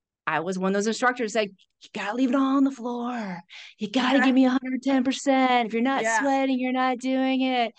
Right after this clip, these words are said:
Speaker 2: <laughs>
Speaker 1: Yeah, and, and encouraging people to do two to three classes a day.
Speaker 2: Yeah.
Speaker 1: And that is actually tearing your body down.
Speaker 2: <laughs>
Speaker 1: And if you're not eating,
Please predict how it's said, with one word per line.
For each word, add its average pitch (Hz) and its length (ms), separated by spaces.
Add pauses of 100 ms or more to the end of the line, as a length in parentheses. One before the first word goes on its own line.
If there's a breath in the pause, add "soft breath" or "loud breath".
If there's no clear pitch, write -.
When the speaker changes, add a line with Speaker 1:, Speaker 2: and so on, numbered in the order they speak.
(160 loud breath)
Speaker 2:
<laughs> 202 160
Speaker 1:
Yeah, 226 180
and, 233 340
and 220 220
encouraging 311 580
people 208 280
to 202 100
do 320 220
two 226 320
to 202 140
three 202 260
classes 180 560
a 175 80
day. 156 460 (320 loud breath)
Speaker 2:
Yeah. 180 160
Speaker 1:
And 214 380 (520)
that 220 420
is 233 80
actually 226 300 (180)
tearing 294 340
your 208 100
body 175 320
down. 156 540 (120)
Speaker 2:
<laughs> - 140
Speaker 1:
And 208 120
if 202 100
you're 226 100
not 220 260 (100)
eating, 240 800